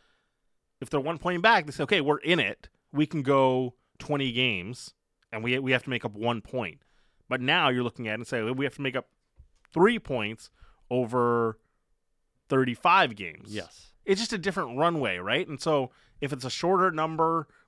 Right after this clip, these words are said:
Speaker 1: with shorter games, they're more incentivized to wanna go for it. There's still risk right now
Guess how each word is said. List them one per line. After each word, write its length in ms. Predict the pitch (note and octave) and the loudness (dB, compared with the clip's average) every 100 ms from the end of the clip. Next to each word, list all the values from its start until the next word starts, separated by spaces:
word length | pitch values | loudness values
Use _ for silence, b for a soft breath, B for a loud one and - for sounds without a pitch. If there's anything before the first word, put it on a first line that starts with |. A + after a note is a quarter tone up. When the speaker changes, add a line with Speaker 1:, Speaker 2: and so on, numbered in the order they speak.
| - | -14
Speaker 1:
with 100 | - | -8
shorter 300 | D#3+ E3 D3+ | -4 -4 -2
games, 480 | D3+ D3+ D#3 C3+ _ _ _ _ - | -2 -2 -4 -8 _ _ _ _ 0
they're 140 | D#3+ | 2
more 180 | D3 C#3+ | 4 2
incentivized 540 | C3 D3+ C3+ B2 A2+ | 0 -6 0 0 0
to 80 | - | -4
wanna 160 | B2+ G#2+ | -8 -2
go 160 | B2 | -2
for 240 | A#2+ G#2 F#2+ | -2 -6 -6
it. 40 | |
There's 100 | C3 | -6
still 180 | - D#3 | -4 -4
risk 400 | G#2 D3+ - - | 0 0 0 -6
right 140 | G#2+ | -8
now 280 | G2+ G2 G#2 | -4 -4 -4